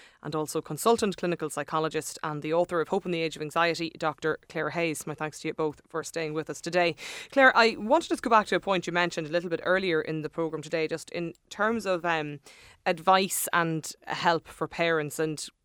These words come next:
Coleman talked about the idea of kind of regulation and how we can kind of self-regulate in certain, in certain areas. I was reading an interesting report from the, um, the World Health Organization. They, they were talking about children aged, um, between, say, three years of age who are spending more than three hours a day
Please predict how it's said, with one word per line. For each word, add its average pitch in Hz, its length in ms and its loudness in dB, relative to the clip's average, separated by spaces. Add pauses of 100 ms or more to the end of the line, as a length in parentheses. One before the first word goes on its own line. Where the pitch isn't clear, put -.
Coleman 202 320 0
talked 170 320 0
about 165 300 -4
the 160 300 -4
idea 156 380 0
of 151 80 -6
kind 160 240 -4
of 156 80 -4 (160)
regulation 175 680 2
and 147 120 -6
how 170 100 0
we 165 100 -2
can 160 120 -6
kind 165 160 -4
of 160 60 -4
self-regulate 165 540 0
in 170 60 -10
certain, 175 380 0
in 170 180 -4
certain 165 320 -2
areas. 165 340 0 (360)
I 220 80 4
was 226 240 4
reading 262 360 0
an 226 80 4
interesting 196 360 0
report 165 320 2
from 165 220 0
the, 160 140 0
um, 156 120 0
the 156 80 -2
World 160 180 0
Health 165 220 -2
Organization. 160 760 -2
They, - 160 -8
they 180 80 -6
were 180 60 -4
talking 226 340 0
about 180 200 2
children 175 360 -2
aged, 160 320 -4 (680)
um, 160 420 0
between, 170 480 0 (180)
say, 185 180 -2
three 226 300 0
years 185 240 6
of 170 80 2
age 165 300 4
who 185 80 0
are 185 60 2
spending 240 400 4
more 185 200 4
than 165 240 -2
three 208 280 0
hours 170 320 4
a 156 60 -4
day 151 400 0